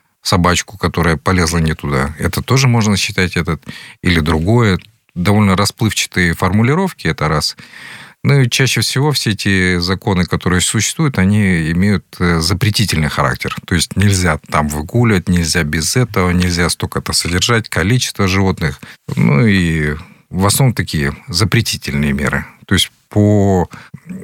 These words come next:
охране прав животных таких у нас как таковых за-, законов не существует и, по-моему, еще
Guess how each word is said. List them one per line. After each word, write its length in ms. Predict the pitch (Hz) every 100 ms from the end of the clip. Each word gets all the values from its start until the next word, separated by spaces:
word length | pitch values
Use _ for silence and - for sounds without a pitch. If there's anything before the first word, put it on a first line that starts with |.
| - -
охране 600 | 92 - 110 104 98 85
прав 760 | - 107 110 101 - - - -
животных 600 | 95 107 113 135 156 -
таких 400 | - 82 98 -
у 40 |
нас 360 | 85 85 - - - -
как 180 | 98 90
таковых 400 | 95 90 92 85
за-, 160 | 78
законов 720 | 78 82 87 95 82 - - -
не 540 | 80 110 92 98 101
существует 540 | 90 104 - - 117 82
и, 20 |
по-моему, 360 | - 87 82
еще 240 | 78 -